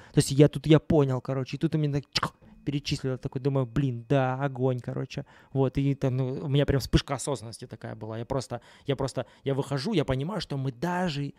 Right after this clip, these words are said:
не то, что там мусор не вывозили с объекта, ничего, а у меня за последнюю работу деньги на карте, прикинь.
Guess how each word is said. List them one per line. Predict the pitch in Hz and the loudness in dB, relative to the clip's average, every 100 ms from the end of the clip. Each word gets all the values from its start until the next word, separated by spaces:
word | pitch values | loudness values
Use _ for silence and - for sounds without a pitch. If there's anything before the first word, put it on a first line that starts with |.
| _ _ - | _ _ -8
не | 151 | -4
то, | 208 196 | 0 0
что | - 180 | -2 -4
там | 175 180 | 0 2
мусор | 190 185 160 | 6 4 4
не | 151 151 | 2 4
вывозили | 151 151 135 147 | 4 2 2 0
с | 139 | 0
объекта, | 147 143 139 | 0 0 2
ничего, | 151 175 - - 180 165 151 - | 6 4 4 2 4 8 6 6
а | 160 | 4
у | 156 | 8
меня | 156 165 | 8 8
за | 143 151 | 6 4
последнюю | 165 - 160 147 143 | 2 2 2 4 6
работу | 139 175 185 - 151 | 4 2 -2 0 0
деньги | 127 170 143 | 6 6 6
на | 147 104 | 0 -2
карте, | - 151 135 139 | -6 -6 -6 -10
прикинь. | - 190 - 170 165 | -8 -10 -4 0 0